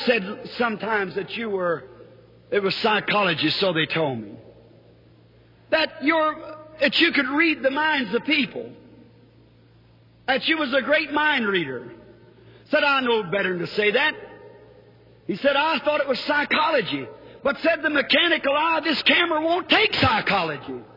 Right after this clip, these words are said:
Said, "The light struck the lens, the light's there." What is it? The same pillar of fire that followed the children of Israel. It's the same thing here today.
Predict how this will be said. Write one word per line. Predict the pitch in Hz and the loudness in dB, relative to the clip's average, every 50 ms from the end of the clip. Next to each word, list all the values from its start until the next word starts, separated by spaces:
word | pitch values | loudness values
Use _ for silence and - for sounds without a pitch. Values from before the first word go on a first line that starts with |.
| - - - - - - - - - - - - - - - - - - - _ - | -20 -20 -20 -20 -20 -20 -20 -20 -20 -20 -20 -20 -20 -20 -20 -20 -20 -20 -20 _ -6
Said, | - 339 359 349 | -2 -2 -2 0
"The | 320 311 | -2 -4
light | 320 311 330 381 415 - - - - - | -4 0 2 2 2 2 0 -4 -4 -2
struck | - 320 381 403 320 - - | 2 2 2 2 0 -2 -2
the | 339 381 | -2 2
lens, | 403 453 466 - 427 415 370 330 | 2 4 4 4 4 2 2 2
the | 370 | 2
light's | 370 370 381 - 427 440 453 415 - - - - | 2 2 2 4 4 4 2 2 0 -2 0 2
there." | 415 855 880 880 880 - - - 339 - - - 220 208 - - - - - - - - - - - - - - - - - - - - - - - - - - - - - - - - | 2 4 4 4 2 2 2 0 0 0 -2 -2 -4 -4 -6 -10 -14 -18 -20 -20 -20 -20 -20 -20 -20 -20 -20 -20 -20 -20 -20 -20 -20 -20 -20 -20 -20 -20 -20 -20 -20 -20 -20 -20 -8 -4
What | 294 370 453 466 | 0 2 2 2
is | 453 427 320 262 | 2 0 0 -4
it? | 311 - | -6 -4
The | - 269 247 - - - | -4 -4 -4 -4 -4 0
same | 262 285 311 311 311 - | 2 2 2 2 0 -2
pillar | - 202 277 311 311 311 311 | 0 2 2 4 4 2 2
of | 294 | 2
fire | - 330 339 330 320 285 220 160 147 127 - - - - - - - - | 2 2 2 2 2 2 2 0 0 -2 -4 -10 -16 -18 -18 -20 -10 -4
that | - 185 196 - | -2 0 0 2
followed | 240 254 285 285 277 | 2 4 4 4 2
the | 277 | 2
children | 220 - 285 302 302 302 | 2 2 2 4 2 2
of | 302 294 | 2 2
Israel. | 330 330 320 226 160 160 139 127 - - - - - - - - - - - - - - - - - - - - - - - - - - - - - | 2 2 2 2 0 -2 -4 -6 -10 -16 -20 -20 -20 -20 -20 -20 -20 -20 -20 -20 -20 -20 -20 -20 -20 -20 -20 -20 -20 -20 -20 -20 -20 -20 -20 -12 -4
It's | - 190 180 - | -2 -2 -2 -2
the | 190 202 | -2 -4
same | - - 226 240 247 247 240 | -2 0 2 2 4 2 2
thing | - 254 262 277 | 2 2 2 2
here | 254 247 285 302 | 2 2 2 2
today. | 302 311 320 330 330 320 294 226 156 127 107 | 2 2 2 2 2 2 0 0 -2 -4 -8